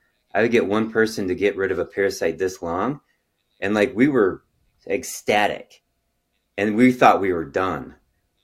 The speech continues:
No, no. Now I know, I know now that back then that person probably had six more months of parasites that need to come out, or maybe a year, maybe two years.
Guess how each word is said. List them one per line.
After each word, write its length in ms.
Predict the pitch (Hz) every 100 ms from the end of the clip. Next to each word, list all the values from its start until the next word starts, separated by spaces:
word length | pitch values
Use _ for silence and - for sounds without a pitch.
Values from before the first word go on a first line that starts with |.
| -
No, 200 | 98 104
no. 220 | 101 92
Now 220 | 92 110 127
I 100 | 123
know, 480 | 117 117 107 95 - -
I 120 | 101
know 220 | 117 131
now 520 | 104 87 92 135 160 _ _ _ _ -
that 180 | 98 110
back 220 | 110 113
then 240 | 107 120
that 220 | 104 107
person 320 | - 110 110 95
probably 300 | 101 95 95
had 280 | 90 82 - _ _
six 340 | - 131 -
more 200 | 107 104
months 320 | 98 98 92
of 100 | 98
parasites 480 | - 90 87 82 76
that 80 | 82
need 160 | 85 85
to 80 |
come 220 | - 85 76
out, 260 | 73 - 92
or 220 | 87 -
maybe 580 | 80 98 98 92 87 - _ _ _
a 80 | 90
year, 340 | 87 92 85
maybe 280 | 82 92 90
two 240 | - - 80
years. 400 | 78 78 69